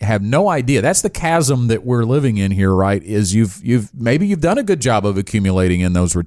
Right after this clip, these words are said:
employer plans or other types of investment accounts, but you've got this number,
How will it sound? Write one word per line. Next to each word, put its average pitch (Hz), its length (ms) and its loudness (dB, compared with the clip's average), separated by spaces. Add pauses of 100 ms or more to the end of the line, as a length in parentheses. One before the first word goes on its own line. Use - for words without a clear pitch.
employer 92 480 0
plans 87 360 0
or 82 140 0
other 92 240 2 (300)
types 92 320 -2
of 85 80 -2
investment 87 480 0
accounts, 82 320 -2
but - 180 -4
you've 127 120 -2
got 143 220 -4
this 127 200 0
number, 196 480 -2